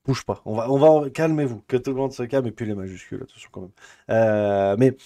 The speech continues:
c'est la révélation principale qui est très intéressante, c'est que cette, ces accords de Minsk qui avaient été vendus comme un cessez-le-feu parce que la Russie avait besoin de temps et tout ça, en vérité, c'était, François Hollande dit l'Ukraine, mais c'était l'Occident qui devait s'organiser. Et une fois de plus, on a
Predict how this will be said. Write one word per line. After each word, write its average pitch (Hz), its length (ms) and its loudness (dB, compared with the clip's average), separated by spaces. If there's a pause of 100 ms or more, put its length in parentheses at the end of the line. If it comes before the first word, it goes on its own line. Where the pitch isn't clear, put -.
(240)
c'est 151 240 -2
la 135 100 2
révélation 113 460 -2
principale 123 420 -4
qui 113 120 -12
est - 20 -20
très 123 360 -6
intéressante, 107 580 -6
c'est 104 120 -12
que 127 200 -4 (220)
cette, - 320 -2
ces 107 300 -6
accords 117 300 -2
de 117 80 -4
Minsk 131 320 -4
qui - 240 -10
avaient 95 140 -4
été 104 120 -8
vendus 113 300 -2
comme 98 160 -4
un 95 60 -8
cessez-le-feu 131 760 -8 (240)
parce - 180 -14
que 123 120 -6
la 90 180 -10
Russie 120 460 -10
avait 92 140 -12
besoin 104 280 -10
de 104 80 -12
temps 127 240 -2
et 101 60 -8
tout - 120 -20
ça, 147 160 -2
en 117 60 -2
vérité, 92 320 -8
c'était, 120 340 -6 (840)
François 120 300 -4
Hollande 113 180 0
dit 107 120 -8
l'Ukraine, 110 320 -6
mais 98 60 -10
c'était 104 200 -10
l'Occident 123 540 -2
qui - 160 -14
devait 104 340 -4 (1120)
s'organiser. 110 600 0
Et - 20 2
une 123 160 -2
fois 131 120 0
de 123 40 -4
plus, 156 200 -12
on 120 80 -8
a 127 140 -8